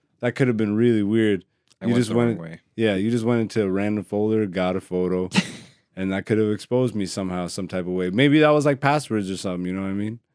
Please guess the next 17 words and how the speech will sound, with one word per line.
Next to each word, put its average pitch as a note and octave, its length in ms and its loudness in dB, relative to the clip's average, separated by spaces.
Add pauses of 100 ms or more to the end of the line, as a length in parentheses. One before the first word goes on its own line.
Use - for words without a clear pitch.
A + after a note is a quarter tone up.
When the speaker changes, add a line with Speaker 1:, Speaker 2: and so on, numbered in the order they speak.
(520)
Speaker 1:
Or, G2+ 160 0
like, F#2+ 380 -4
uh, E2+ 480 -6
<laughs> - 720 -6 (2000)
wow, F#2 340 -4
all E2+ 60 -6
right. D2+ 160 -8
The C#3+ 100 4
results G3 500 8
are C#3+ 920 4 (720)
thirty-four A3 440 8
percent F#3+ 340 6
definitely F3 440 8
yes, E3 200 8
twenty-one F3+ 420 8
percent D#3 460 4 (100)
barely, C3+ 720 6